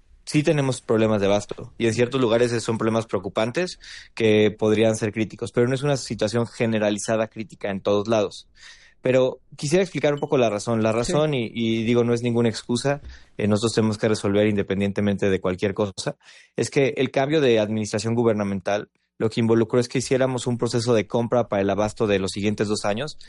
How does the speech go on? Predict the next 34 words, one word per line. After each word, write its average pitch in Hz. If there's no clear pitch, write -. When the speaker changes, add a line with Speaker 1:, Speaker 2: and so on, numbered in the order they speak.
Speaker 2:
Ajá. 139
Speaker 1:
en 110
tiempos 123
extremadamente 113
recortados. 117
Ya 120
venían 120
acabándose 113
la 104
mayor 101
parte 110
de 107
los 98
contratos 107
cuando 104
llegamos 107
y, 104
pues, 101
no 113
es 110
inmediato 107
comprar 110
nada 104
más, 107
no 104
es 101
como 101
ir 98
al 104
Oxxo. 113
Eh, 110
en 123
ese 131
sentido, 123